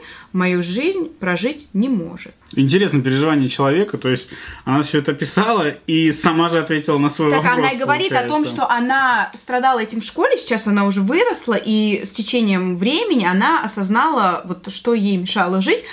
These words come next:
Speaker 1: что просто у нее порой эти страхи возвращаются, но она уже осознала, что, в
Speaker 2: Мгм.
Speaker 1: принципе, как бы людям другим на тебя, по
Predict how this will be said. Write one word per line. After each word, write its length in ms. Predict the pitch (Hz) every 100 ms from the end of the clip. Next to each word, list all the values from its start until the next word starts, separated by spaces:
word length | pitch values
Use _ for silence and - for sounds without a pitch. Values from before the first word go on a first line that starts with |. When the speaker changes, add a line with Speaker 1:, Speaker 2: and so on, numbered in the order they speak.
| -
Speaker 1:
что 140 | - 240
просто 240 | 320 330
у 20 | 285
нее 100 | 285
порой 240 | 254 339
эти 80 | -
страхи 320 | - 262 277
возвращаются, 840 | 254 254 277 - 233 170 165 -
но 80 | 190
она 240 | 196 285 392
уже 220 | 254 233
осознала, 500 | 226 214 208 359 539
что, 140 | - 196
в 40 |
Speaker 2:
Мгм. 100 | 131
Speaker 1:
принципе, 400 | - - 247 196
как 180 | 196 190
бы 80 | 185
людям 260 | 254 262
другим 320 | 185 185 247 226
на 80 |
тебя, 240 | 175 -
по 80 | 254